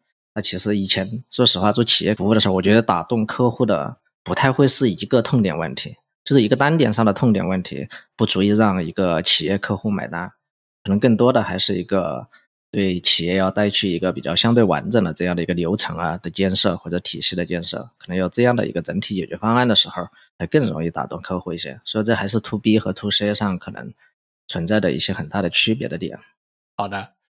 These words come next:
Speaker 2: 那除了问你的客户愿不愿意给钱之外，我感觉其实还需要更多反馈，对吧？这一点反馈不太够啊。我们怎么知道M V P方向做对了，对吧？下一步做什么？有什么判断手段吗？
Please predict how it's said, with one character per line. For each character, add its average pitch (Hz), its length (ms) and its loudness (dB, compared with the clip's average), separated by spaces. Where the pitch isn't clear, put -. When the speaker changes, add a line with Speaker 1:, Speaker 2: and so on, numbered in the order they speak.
Speaker 2:
那 156 340 0
除 - 180 -4
了 160 120 4
问 165 140 4
你 101 120 -2
的 92 80 -10
客 127 180 0
户 120 160 0
愿 139 180 2
不 120 80 -2
愿 120 140 2
意 107 60 -2
给 92 180 -8
钱 98 220 -6
之 113 100 -8
外， 120 260 -4
我 127 100 -2
感 117 180 0
觉 113 180 -2
其 - 120 -8
实 131 100 0
还 - 140 2
需 170 160 0
要 151 80 6
更 160 220 2
多 107 120 -4
反 - 220 -8
馈， 98 160 -10
对 95 100 -8
吧？ 90 120 -2
这 160 180 0
一 127 100 0
点 131 200 -2
反 90 160 -8
馈 107 320 -6
不 - 80 -6
太 135 100 0
够 - 260 -8
啊。 - 120 -12
我 104 140 -10
们 147 100 2
怎 139 120 -2
么 101 100 -6
知 151 140 -4
道 156 80 6
M 123 240 2
V 139 80 0
P 131 160 -4
方 131 180 0
向 131 180 0
做 - 220 2
对 101 220 -8
了， - 100 -14
对 104 100 -12
吧？ 98 120 -6
下 135 180 0
一 123 60 2
步 120 100 -6
做 123 220 0
什 - 100 -8
么？ - 80 -20
有 107 140 -10
什 113 120 -6
么 110 120 -4
判 113 180 -2
断 110 140 -4
手 - 120 -10
段 101 220 -12
吗？ 95 160 -14